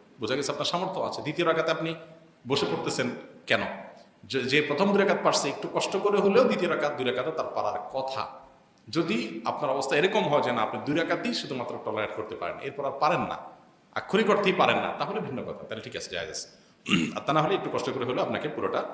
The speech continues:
দাঁড়িয়ে পড়তে হবে। খালি গায়ে কোরআনে কারিমের তেলাওয়াত করলে কি গুনাহ হবে? না, খালি গায়ে কোরআনে কারিম তেলাওয়াত করলে গুনাহ হবে না। কোনো কারণে আপনার গা খালি আছে, গামছা আছে, গেঞ্জি আছে, আপনি এই অবস্থায় তেলাওয়াত করছেন, গুনাহ হবে না।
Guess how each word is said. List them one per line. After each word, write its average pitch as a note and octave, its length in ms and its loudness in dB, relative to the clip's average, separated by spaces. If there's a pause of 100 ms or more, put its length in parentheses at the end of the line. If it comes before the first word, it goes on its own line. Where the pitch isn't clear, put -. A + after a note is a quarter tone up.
(120)
দাঁড়িয়ে F#2 240 0
পড়তে - 200 -8
হবে। - 140 2 (960)
খালি C#3+ 220 6
গায়ে E3+ 380 4 (680)
কোরআনে C3+ 240 4
কারিমের C#3 300 2
তেলাওয়াত B2 280 2
করলে B2+ 180 0
কি A#2+ 120 -4
গুনাহ C#3+ 280 2
হবে? F#3+ 160 4 (640)
না, A#2+ 100 4 (220)
খালি C3 200 0
গায়ে D3 140 2
কোরআনে B2 240 -2
কারিম G2+ 200 -4
তেলাওয়াত G#2 260 -4
করলে A#2 160 -4
গুনাহ A#2 280 -2
হবে G2+ 120 -2
না। - 140 -6 (640)
কোনো B2 160 2
কারণে A2 320 2
আপনার G2+ 300 -4
গা G2 360 2
খালি B2 260 2
আছে, G2+ 260 -2
গামছা G2+ 320 -2
আছে, G2 240 -2
গেঞ্জি A2 320 0
আছে, F#2 180 -2
আপনি A2 120 -6
এই G2+ 60 -2
অবস্থায় A2 240 -4
তেলাওয়াত A2+ 240 0
করছেন, - 260 -8
গুনাহ C3 240 -4
হবে - 120 -8
না। D#2+ 120 -10